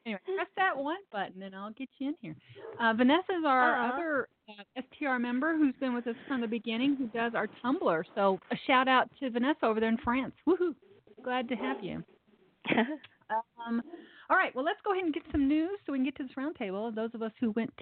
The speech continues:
Speaker 1: to the event and those who didn't, please, you know, you're welcome to press that one button.
Speaker 2: Yeah,
Speaker 1: So
Speaker 2: should we invite people to call in now? Um, I mean, to
Speaker 1: Yeah.
Speaker 2: yeah,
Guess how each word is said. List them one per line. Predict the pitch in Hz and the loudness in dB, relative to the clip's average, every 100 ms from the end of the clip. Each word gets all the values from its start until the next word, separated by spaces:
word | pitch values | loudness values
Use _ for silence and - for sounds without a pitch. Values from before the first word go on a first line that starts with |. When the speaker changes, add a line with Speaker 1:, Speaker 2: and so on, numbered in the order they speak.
| - | 0
Speaker 1:
to | 233 220 208 - - - | 2 4 2 -2 -18 0
the | 240 | 4
event | 226 277 330 | 6 6 6
and | 262 | 4
those | 254 269 | 4 2
who | 269 | -2
didn't, | 220 311 392 208 | -4 -6 0 -2
please, | - 254 269 262 - - | 0 0 0 -4 -14 -10
you | 240 | -6
know, | 208 | -6
you're | 214 196 | -6 -6
welcome | 202 208 233 220 - - | -6 -6 -6 -6 -6 -6
to | 208 202 | -6 -6
press | - 214 - | -8 -10 -8
that | - | -4
one | - 226 | 2 4
button. | 214 - 165 170 190 - - - - 170 180 | 4 4 2 -2 -4 -8 -18 -16 -12 -8 0
Speaker 2:
Yeah, | 240 311 330 294 175 | 4 6 6 4 2
Speaker 1:
So | 175 | 0
Speaker 2:
should | 269 254 | -4 -2
we | 294 320 | 0 0
invite | 302 285 277 | 2 4 4
people | - 269 262 247 | 2 -6 -4 -6
to | 269 | -6
call | - 233 | 0 0
in | 233 226 214 | 0 -4 -4
now? | 208 202 202 240 262 - | 0 0 0 0 -4 -4
Um, | 208 208 202 185 | -2 0 -2 -2
I | 240 | 0
mean, | 226 202 - | 2 0 -2
to | 202 190 180 190 | 0 2 2 4
Speaker 1:
Yeah. | 160 160 - | 4 4 -2
Speaker 2:
yeah, | 196 - | -2 -2